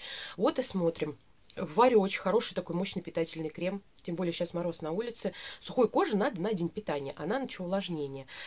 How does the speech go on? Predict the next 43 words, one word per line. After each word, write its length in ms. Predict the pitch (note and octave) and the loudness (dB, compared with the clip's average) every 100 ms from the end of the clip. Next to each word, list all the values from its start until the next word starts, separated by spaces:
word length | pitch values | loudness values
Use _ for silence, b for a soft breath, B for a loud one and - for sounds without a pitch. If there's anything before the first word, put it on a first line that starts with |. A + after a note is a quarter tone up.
| B | B
Вот 140 | C4 D4 | 4 4
и 40 | |
подбираем 440 | B3+ E3 F3+ B3+ | 0 4 4 4
по 80 | A#3 | 2
потребностям. 760 | G3 G#3+ G3+ D3 D3 - C#3+ C#3+ | 0 0 0 -2 -4 -8 -8 -6
И 100 | - | 2
опять 280 | B3+ - A3 | 4 4 2
же 120 | F3+ | 2
ещё, 240 | F#3 - G#3+ | -2 2 2
если 300 | F3+ G3+ E3+ | 0 -4 -4
есть 220 | F#3 - | -4 -2
возрастные 500 | D#3+ D#3 D#3 A3+ C#4 | -2 -2 -2 -2 -2
изменения, 520 | F3+ F#3+ G#3 G3 F3 | -2 0 0 0 -2
то 160 | D#3+ A3 | 0 0
и 80 | G#3+ | 0
тут 220 | E3 E3+ | -2 -6
смотрим. 440 | - D#3 - C#3+ B B B B B B B | -8 -8 -8 -12 B B B B B B B
Мне 260 | E3+ G#3+ C4+ | 2 6 6
очень 180 | G#3+ | 6
понравился, 640 | - F#3+ G3+ G3 E3+ D#3+ D3 - | 2 2 2 2 0 0 -2 -6
э, 460 | E3+ D#3+ D#3 D3+ D3 | -4 0 0 0 -2
эксперт 480 | E3 - - A3 G#3+ | -6 -6 4 4 4
с 140 | - | -6
ретинолом. 640 | F3 F3+ F3 E3+ D#3+ D#3+ D#3 | -4 -4 0 2 2 0 -2
Для 160 | D3+ | -4
сухой 220 | E3 - G#3+ | -2 0 0
кожи 200 | F3+ E3+ | -2 -6
прекрасно 460 | E3 - D#3+ D#3 | -12 -8 -8 -6
подойдёт. 340 | C#3+ C#3 C#3+ C#3+ | -6 -4 -4 -4
Хотя 260 | D#3 F3+ | -6 -2
и 100 | E3 | -2
мне 200 | E3 A3+ | 0 0
сейчас, 240 | B3 - E3+ | 0 -4 -4
для 160 | D3+ | -2
моей 240 | E3 E3+ D#3+ | 0 0 0
нормальной, 460 | D#3+ D#3+ G3+ F3 | -4 -2 0 0
он 120 | D#3 D3+ | -2 -4
вообще 320 | C#3+ - D#3+ | -6 -4 -4
замечательно 500 | C3+ D3+ - D3+ D3 | -4 -8 -6 -8 -10
подошёл. 360 | B2 C#3+ - | -8 -6 -6
Попробуйте 440 | D3 D3 G#3+ F#3+ D#3+ | -8 -2 0 0 -8
с 100 | - | -10
ретинолом. 500 | D#3 - D#3 C3+ | -8 -6 -6 -6